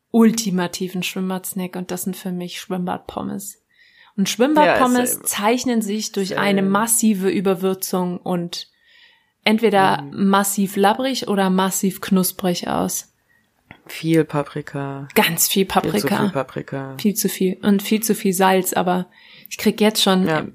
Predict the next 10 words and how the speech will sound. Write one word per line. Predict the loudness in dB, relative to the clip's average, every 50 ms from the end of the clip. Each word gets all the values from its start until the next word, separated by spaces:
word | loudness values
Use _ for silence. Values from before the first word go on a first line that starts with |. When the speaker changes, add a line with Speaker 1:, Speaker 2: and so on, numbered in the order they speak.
| -18 _ _ -10
Speaker 1:
ich | -8 0
sabbere | 2 2 2 2 2
gleich. | 2 2 2 4 2 0 -2 -4 -8
Speaker 2:
Voll | 0 2 2 2 2
Bock. | -2 -8 -8 -10 -16 -20 -20 -10 -2
Speaker 1:
Mm. | 2
Speaker 2:
Mm. | 4 4 4 4 4 4 4 2 0 -2 -8 -10 -12 -14 -16 _ _ _ _ _ _ _ _ _ _ _ _ _ _ _ _ _ -14 -4
Und | -2 0 4 4
dann, | 4 4 4 2 0 -2 -2
ähm, | 0 2 2 2 2 0 0 -2